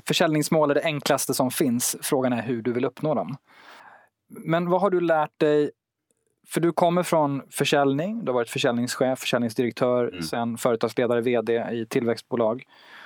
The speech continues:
Speaker 1: Vad har du lärt dig om att leda och driva försäljning under dina år som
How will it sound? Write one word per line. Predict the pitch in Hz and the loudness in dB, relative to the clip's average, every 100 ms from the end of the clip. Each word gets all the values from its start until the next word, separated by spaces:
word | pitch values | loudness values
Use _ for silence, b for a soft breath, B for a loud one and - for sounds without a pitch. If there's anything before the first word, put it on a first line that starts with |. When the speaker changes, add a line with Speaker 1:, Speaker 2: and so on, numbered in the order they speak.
| B B B B B | B B B B B
Speaker 1:
Vad | 143 160 | -2 0
har | 175 | 2
du | 165 | 4
lärt | 151 143 - | 4 2 0
dig | 151 139 | 0 2
om | 139 135 | 2 2
att | 131 - | 0 0
leda | 143 151 143 127 131 | 0 4 4 4 2
och | 131 | 2
driva | 147 135 123 | 0 2 0
försäljning | 120 - - 170 170 131 123 | 0 -2 2 2 2 0 -2
under | 117 120 | -2 -2
dina | 117 113 | -2 -2
år | 110 | -4
som | 123 120 117 | -4 -4 -6